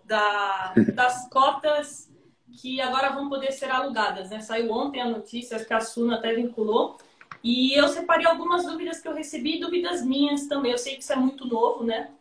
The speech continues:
Speaker 1: Mas vamos tentar falar um pouquinho sobre. É... Então, só pra explicar pro pessoal, não sei se todo mundo sabe, mas agora você vai poder alugar a sua, os seus,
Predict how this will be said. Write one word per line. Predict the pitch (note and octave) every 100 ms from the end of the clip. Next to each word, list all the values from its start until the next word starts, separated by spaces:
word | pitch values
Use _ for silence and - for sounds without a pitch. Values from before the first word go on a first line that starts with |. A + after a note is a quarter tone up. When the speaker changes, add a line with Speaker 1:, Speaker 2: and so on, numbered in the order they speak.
| _ _ _ _ _ _
Speaker 1:
Mas | A3+ G#3+ G#3+ G#3 G#3 - - - -
vamos | G#3 A3 A3
tentar | A#3 A#3 A3 A3
falar | A3+ A3
um | A3+ A#3
pouquinho | A3+ A#3 B3 B3+
sobre. | A3 G3 F#3 G3 - _ _ _ -
É... | - G3+ G3 - - - - -
Então, | A#3+ A#3+ D4 D4
só | - D#4 D#4+
pra |
explicar | F4+ D#4+ - D4
pro | -
pessoal, | C#4+ C4+ C4
não | C4+
sei | C4+ B3+
se | -
todo | A3+
mundo | B3 B3 B3+
sabe, | C4+ C#4 C#4
mas | C#4 C#4+
agora | C4 B3+ C#4
você | -
vai | C4 B3+
poder | - B3
alugar | B3+ D4 - A3 C4 F4+
a |
sua, | - - C4 A3+ -
os | G#3
seus, | - A3+ G#3 G3+ - -